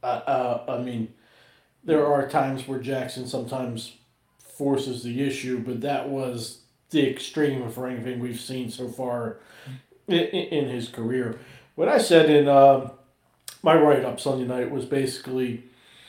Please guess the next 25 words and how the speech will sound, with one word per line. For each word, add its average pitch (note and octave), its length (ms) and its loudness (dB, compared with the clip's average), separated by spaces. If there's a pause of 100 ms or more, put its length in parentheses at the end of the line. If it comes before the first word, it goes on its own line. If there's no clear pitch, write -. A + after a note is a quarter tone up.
(1300)
I'm A3 140 0
not B3+ 140 2
gonna G#3+ 200 4
hit F3 200 4
him C3+ 180 -2
too G3+ 320 0
hard D3 280 6
because, D3+ 680 2
uh, C#3+ 520 -4
it D3 360 -8
feels G3 360 6
like E3 240 0
you're D3+ 220 2
regularly C#3+ 560 2
asking C#3+ 460 -4
him B2+ 340 -6
to, B2 320 -6
uh, A#2+ 160 -4
wear C#3+ 320 -2
the B2+ 60 -6
cape C3 280 -4
and A2+ 220 -6
play C#3 260 0
like A#2 240 -4
Superman. A#2+ 720 -4